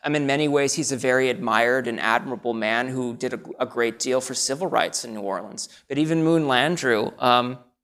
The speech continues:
understood why I was writing a book about the upstairs lounge fire, even though he wouldn't comment directly on,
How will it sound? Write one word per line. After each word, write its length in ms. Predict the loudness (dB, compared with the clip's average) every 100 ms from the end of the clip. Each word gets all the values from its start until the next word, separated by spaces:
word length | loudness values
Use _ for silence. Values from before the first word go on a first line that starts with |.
| -6
understood 480 | -2 0 0 0
why 180 | 2 4
I 40 | 2
was 140 | 0
writing 280 | 0 0 0
a 40 |
book 200 | -4 -6
about 220 | -4 -4
the 100 | -4
upstairs 480 | -8 -6 -4 -4 -4
lounge 260 | -6 -6 -8
fire, 400 | -4 -2 -2 -6 _
even 260 | -6 -4 -2
though 140 | 0
he 120 | 0
wouldn't 340 | -4 -6 -10 -10
comment 640 | -4 -2 -2 -6 -8 -16 _ _ _
directly 520 | -6 -4 -4 -4 0
on, 280 | 2 0 -2